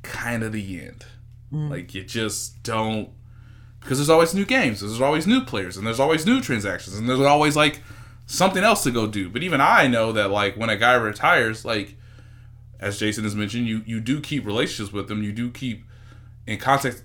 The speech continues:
Speaker 1: with them to some degree, but, like, are you telling that next chapter or chapters or just, you know, um,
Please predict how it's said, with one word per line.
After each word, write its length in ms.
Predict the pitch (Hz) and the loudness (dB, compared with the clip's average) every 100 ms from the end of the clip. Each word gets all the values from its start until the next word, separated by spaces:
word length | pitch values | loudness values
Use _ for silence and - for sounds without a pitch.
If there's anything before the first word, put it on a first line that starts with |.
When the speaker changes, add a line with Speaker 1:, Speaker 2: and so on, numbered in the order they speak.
| - | -8
Speaker 1:
with 180 | 110 110 | -6 -6
them 120 | 104 | -8
to 100 | 98 | -6
some 220 | - 113 | -2 -2
degree, 460 | 95 90 147 127 98 - | -4 -2 0 0 0 -4
but, 200 | 120 110 | -2 0
like, 420 | 107 104 98 - - - - 107 | 2 2 0 -8 -20 -20 -8 0
are 140 | 123 | 2
you 180 | 123 120 | 2 -2
telling 400 | 117 131 120 110 | -6 -4 -2 -2
that 160 | 104 101 | -2 -2
next 600 | 107 107 - - - - - - - - - - - - - | -2 -4 -6 -10 -10 -16 -20 -20 -20 -20 -20 -20 -20 -20 -14
chapter 600 | - 127 104 - 78 - - - - - - | -2 2 0 -2 -14 -14 -18 -20 -20 -18 -6
or 120 | 101 | -6
chapters 760 | - 117 101 113 107 82 - - | -2 -2 -2 -2 -2 -2 -10 -12
or 200 | 104 104 | -6 -4
just, 520 | 95 104 98 - - - - - - - - - | -2 -4 -4 -6 -10 -14 -20 -20 -20 -20 -20 -10
you 160 | 107 101 | -4 -4
know, 340 | 90 85 87 - | -4 -8 -10 -4
um, 600 | 113 107 104 98 87 | 0 2 0 -2 -8